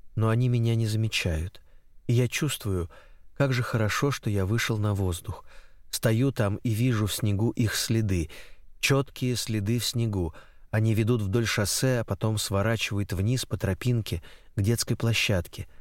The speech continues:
И я иду по их следам туда, где они сворачивают и спускаются по тропинке,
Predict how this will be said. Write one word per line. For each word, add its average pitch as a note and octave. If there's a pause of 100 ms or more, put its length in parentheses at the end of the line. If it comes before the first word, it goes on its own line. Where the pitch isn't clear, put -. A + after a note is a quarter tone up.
(600)
И A2+
я G#2+
иду G#2
по A2+
их G#2+
следам G#2+
туда, G#2+ (400)
где A2+
они A#2+
сворачивают G#2+
и -
спускаются A#2
по A2
тропинке, G#2